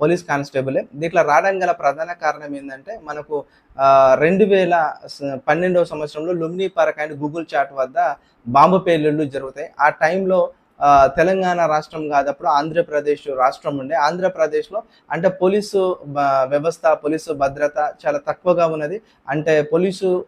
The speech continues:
ఆ, వ్యవస్థ తక్కువగా ఉన్నది, దీన్ని పెంచుకోవాలనే ఉద్దేశంతో అప్పటి గవర్నమెంట్ ముప్పై ఐదు వేల, ఆ, పోలీసులు అవసరం ఉంటది, ముప్పై ఐదు వేల నోటిఫికేషన్ ఇస్తే మనకు తెల-, అప్పుడు ఉన్న ఆంధ్రప్రదేశ్ గవర్నమెంట్కి సరిపడే అంత సెక్యూరిటీ ఉంటుందని ఆలోచన చేసినారు.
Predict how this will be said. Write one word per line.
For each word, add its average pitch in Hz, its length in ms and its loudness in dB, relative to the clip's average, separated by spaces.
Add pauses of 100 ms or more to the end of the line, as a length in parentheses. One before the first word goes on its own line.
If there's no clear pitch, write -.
ఆ, 143 240 6
వ్యవస్థ 151 340 0
తక్కువగా 160 480 -2
ఉన్నది, 151 220 -2
దీన్ని 165 160 -6
పెంచుకోవాలనే 165 600 0
ఉద్దేశంతో 147 540 -4
అప్పటి 170 260 -2
గవర్నమెంట్ 151 520 -4
ముప్పై 175 380 -2
ఐదు 175 280 0
వేల, 151 360 0 (360)
ఆ, 131 80 6
పోలీసులు 180 540 2
అవసరం 151 400 0
ఉంటది, 143 380 -6 (100)
ముప్పై 170 280 2
ఐదు 160 100 0
వేల 151 200 0
నోటిఫికేషన్ 151 600 -8
ఇస్తే 202 360 -8 (240)
మనకు 147 280 -2
తెల-, 131 360 0 (120)
అప్పుడు 147 280 0
ఉన్న 151 260 0
ఆంధ్రప్రదేశ్ 151 800 0
గవర్నమెంట్కి 147 640 -4
సరిపడే 156 420 0
అంత 139 220 -4
సెక్యూరిటీ 165 540 -6
ఉంటుందని 147 320 -8
ఆలోచన 165 480 -2
చేసినారు. 143 340 -10